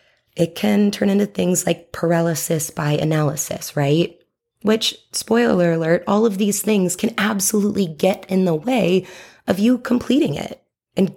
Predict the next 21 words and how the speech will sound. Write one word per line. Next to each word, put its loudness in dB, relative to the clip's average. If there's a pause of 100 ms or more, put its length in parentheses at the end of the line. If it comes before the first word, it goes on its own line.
getting 2
your 0
goal, -4 (340)
getting 2
to -2
your 2
goal -2
of 2
a 0
hundred -2
thousand, 0 (500)
because -2 (220)
you -2
were 0
so 0
strict -2
and 0
had 0
to -4
be 0
so -2